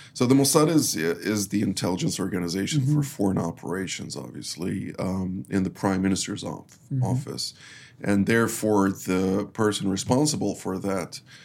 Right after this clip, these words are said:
Speaker 1: um, is the Prime Minister.
Speaker 2: Okay, so he,
Speaker 1: Okay?
Speaker 2: he's
Speaker 1: He
Speaker 2: the,
Speaker 1: is,
Speaker 2: the head of
Speaker 1: he's
Speaker 2: the
Speaker 1: the head, of course. David Barnea is the head, director of the Mossad,
Speaker 2: Mm-hmm.
Speaker 1: but he answers to the Prime Minister.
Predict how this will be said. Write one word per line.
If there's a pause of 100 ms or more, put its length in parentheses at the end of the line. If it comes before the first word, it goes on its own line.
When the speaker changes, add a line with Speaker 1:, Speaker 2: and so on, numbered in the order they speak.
(540)
Speaker 1:
um, (420)
is
the
Prime
Minister.
Speaker 2:
Okay,
so
he,
Speaker 1:
Okay?
Speaker 2:
he's
Speaker 1:
He
Speaker 2:
the,
Speaker 1:
is,
Speaker 2:
the
head
of
Speaker 1:
he's
Speaker 2:
the
Speaker 1:
the
head,
of
course.
David
Barnea
is
the
head,
director
of
the
Mossad, (140)
Speaker 2:
Mm-hmm.
Speaker 1:
but (100)
he (380)
answers
to
the
Prime
Minister.